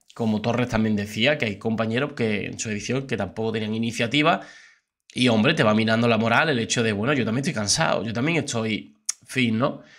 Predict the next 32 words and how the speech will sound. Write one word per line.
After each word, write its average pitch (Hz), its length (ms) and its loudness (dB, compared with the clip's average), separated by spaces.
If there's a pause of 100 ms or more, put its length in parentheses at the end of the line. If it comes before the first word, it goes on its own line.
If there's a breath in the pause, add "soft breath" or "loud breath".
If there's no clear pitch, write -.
(380 loud breath)
En 135 100 2
ese 156 140 4
momento, 165 380 4
Sandra 151 260 4
Barneda 139 360 4
ha 139 40 2
iniciado 131 340 2
una 131 160 2
ronda 139 460 2
por 135 220 0
algunos 123 420 0
de 131 100 0
sus 131 160 -4
compañeros 127 520 0
para 131 200 2
confirmar 117 440 -2
si 127 120 0
Sofía 117 300 -2
Soskun 135 440 -4
es 139 220 0
como 123 220 -2
la 123 100 2
pintan. 131 460 0 (340 loud breath)
Uno 117 200 0
de 139 60 6
los 123 80 4
más 123 140 4
críticos 117 380 -2
ha - 20 0
sido 117 180 0
Alejandro 113 300 0
Nieto. 135 460 0